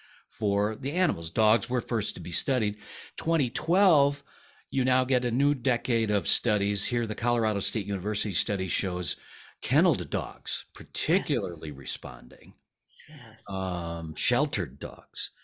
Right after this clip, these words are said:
Speaker 1: Twenty sixteen, uh, uh, cats were added, and, and in the surgical theater, cats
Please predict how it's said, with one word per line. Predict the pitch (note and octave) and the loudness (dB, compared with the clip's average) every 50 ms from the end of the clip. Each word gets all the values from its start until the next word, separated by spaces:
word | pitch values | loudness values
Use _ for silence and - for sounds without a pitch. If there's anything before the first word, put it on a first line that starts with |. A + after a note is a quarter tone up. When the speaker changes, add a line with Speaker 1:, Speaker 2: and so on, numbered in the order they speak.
| - - - _ _ - | -20 -20 -20 _ _ -4
Speaker 1:
Twenty | - - D3 D3+ C#3+ | 0 2 4 4 6
sixteen, | B2 - - B2+ - - - - - D3+ D#3+ E3+ E3+ D#3+ A#2+ G2 F2 - - | 6 6 4 4 2 0 0 2 2 2 2 2 2 2 0 0 -2 -6 -8
uh, | - G#2 G2+ F#2+ F#2 E2+ E2 - - - | -6 -4 -4 -4 -4 -6 -8 -10 -10 -10
uh, | - F#2+ F2 F2 F#2+ - | -8 -8 -8 -10 -10 -6
cats | - C#3 C#3+ F#3 - - | -4 -2 -2 -2 -2 -2
were | B2 G#2 - | -4 -4 -4
added, | A2 G2+ E2+ D2+ D2 D2 D2 D#2+ | -4 -4 -4 -6 -8 -12 -14 -14
and, | - - D#2+ E2 | -12 -12 -10 -10
and | F#2 F2+ F2+ F2 | -8 -8 -10 -6
in | - C3 B2+ | -2 0 0
the | B2 A2 | 2 2
surgical | G2+ - - E3 E3+ F3 - - G3+ F#3+ | 2 2 4 4 2 2 2 2 2 0
theater, | E3 - - D#3+ E3+ G#3 G#3+ C3 G2+ F2+ | 0 0 0 2 4 4 4 2 2 0
cats | - - - C3 D3 F3 - - - | -4 -8 -8 -6 -4 0 0 0 0